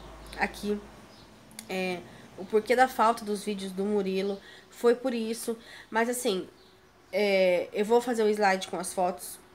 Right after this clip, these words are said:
do aniversário, vou fazer o pós-festa. E é isso. Aí agora bola pra frente, começar o da Maria Rita.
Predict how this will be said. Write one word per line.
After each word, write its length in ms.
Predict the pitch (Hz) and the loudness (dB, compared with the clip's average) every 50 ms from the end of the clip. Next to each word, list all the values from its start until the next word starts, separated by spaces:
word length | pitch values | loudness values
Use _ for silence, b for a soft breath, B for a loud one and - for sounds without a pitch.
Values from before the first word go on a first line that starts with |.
| - - - _ - _ - | -20 -20 -20 _ -20 _ -12
do 140 | 196 190 190 | -6 -4 -2
aniversário, 680 | 190 190 180 175 175 175 - 220 202 214 240 240 208 - | -2 -2 -4 -4 -6 -2 0 2 4 4 4 4 2 0
vou 140 | 208 220 220 | -2 -2 -2
fazer 200 | 226 233 208 214 | -2 -2 -2 -2
o 60 | 196 | -2
pós-festa. 800 | 196 - 190 190 - - - 233 233 240 247 - - - 254 247 B B B B B B B B B B B B | -2 -4 -4 -4 -4 0 2 4 4 4 2 0 -4 -4 -6 -6 B B B B B B B B B B B B
E 60 | 277 | 0
é 80 | 277 311 | 0 2
isso. 300 | 269 220 202 208 - 233 | 2 0 -2 -2 -2 0
Aí 120 | 214 220 | 2 2
agora 280 | 226 220 220 214 220 226 | 2 2 2 2 2 2
bola 220 | 220 220 220 220 | 2 2 2 2
pra 140 | 220 226 220 | 2 0 -4
frente, 340 | 220 - 233 220 226 240 - | -4 -2 0 0 0 0 -2
começar 340 | - 240 226 208 214 - 220 | -4 -2 -2 -2 -2 0 0
o 40 | 214 | 0
da 80 | 214 214 | 0 0
Maria 260 | 214 208 208 202 202 | 0 2 2 2 0
Rita. 420 | 196 214 220 226 233 - 240 240 | 0 0 -2 -2 -2 -2 -4 -4